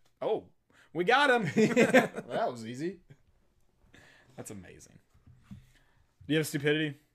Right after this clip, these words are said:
Speaker 1: besides that guy?
Speaker 2: Um, I think I have one. Yeah, I do. It's the Washington football team.
Speaker 1: Mm.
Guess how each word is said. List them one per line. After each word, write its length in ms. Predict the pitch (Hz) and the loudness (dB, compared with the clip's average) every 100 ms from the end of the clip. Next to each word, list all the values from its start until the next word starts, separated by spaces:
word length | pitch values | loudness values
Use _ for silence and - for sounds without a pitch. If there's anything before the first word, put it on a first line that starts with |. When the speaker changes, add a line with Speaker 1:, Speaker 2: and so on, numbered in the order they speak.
| _ | _
Speaker 1:
besides 240 | - 117 113 | -12 -10 -10
that 140 | 113 | -10
guy? 180 | 117 120 123 - _ 131 | -10 -12 -14 -20 _ -6
Speaker 2:
Um, 500 | 143 151 156 156 151 | -4 -2 0 -2 -6
I 40 | |
think 260 | 123 202 214 | -14 -16 -14
I 60 | 151 | -14
have 140 | 110 | -14
one. 460 | 92 87 80 76 107 _ _ _ _ _ _ _ _ _ _ _ _ _ _ _ _ _ _ _ _ _ _ _ _ _ _ _ _ _ _ - | -16 -18 -18 -18 -20 _ _ _ _ _ _ _ _ _ _ _ _ _ _ _ _ _ _ _ _ _ _ _ _ _ _ _ _ _ _ -12
Yeah, 180 | 113 | -10
I 20 | 101 | -10
do. 280 | 98 95 90 | -10 -12 -12
It's 680 | 101 - - - - - - _ _ _ _ _ - _ _ _ _ _ _ _ _ _ _ _ | -14 -14 -18 -18 -18 -20 -20 _ _ _ _ _ -20 _ _ _ _ _ _ _ _ _ _ _
the 100 | 143 | -6
Washington 680 | 147 139 156 180 247 202 220 | -2 0 0 -2 -4 -2 -2
football 480 | - 196 226 226 165 | -2 2 2 2 -2
team. 540 | 131 147 135 110 101 95 - | -2 -4 -4 -6 -12 -16 -18
Speaker 1:
Mm. 260 | 123 143 127 | -12 -10 -10